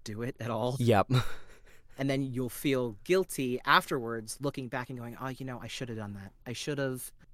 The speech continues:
Speaker 1: I should have tried. I should have seen what might have happened, because it could have worked in my favor. It
Speaker 2: Mm-hmm.
Speaker 1: could have, you know, brought me something, or it could have given me, like, chances to do other things."
Speaker 2: Yeah,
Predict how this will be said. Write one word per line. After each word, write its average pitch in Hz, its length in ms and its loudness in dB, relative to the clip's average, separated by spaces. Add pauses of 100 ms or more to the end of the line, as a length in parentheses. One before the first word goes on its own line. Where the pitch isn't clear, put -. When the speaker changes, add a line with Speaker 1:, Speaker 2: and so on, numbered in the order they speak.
(100)
Speaker 1:
I 135 60 -6
should 143 180 -4
have 135 80 -4
tried. 117 440 2
I 120 100 -8
should 131 120 -8
have 127 100 -4
seen 131 320 -2
what 123 160 -4 (200)
might 127 160 -2
have 117 80 -4
happened, 120 320 -4
because 110 320 -8
it 113 140 -12
could 117 180 -4
have 117 100 -6
worked 127 220 -6
in 139 60 -2
my 135 120 -4
favor. 113 460 -4
It 117 60 0
Speaker 2:
Mm-hmm. 117 200 6
Speaker 1:
could 123 120 0
have, 120 220 -2 (760)
you 135 100 -6
know, 127 240 -4 (200)
brought 123 200 0
me 139 140 -8
something, 107 640 -6
or 117 240 -8
it - 80 -14
could 123 180 -6
have 120 220 -6 (340)
given 123 260 -6
me, 127 540 -6 (380)
like, 120 160 -10 (320)
chances 139 420 -4
to 139 80 -8
do 135 140 4
other 139 260 8
things." 104 480 -4 (280)
Speaker 2:
Yeah, 113 320 6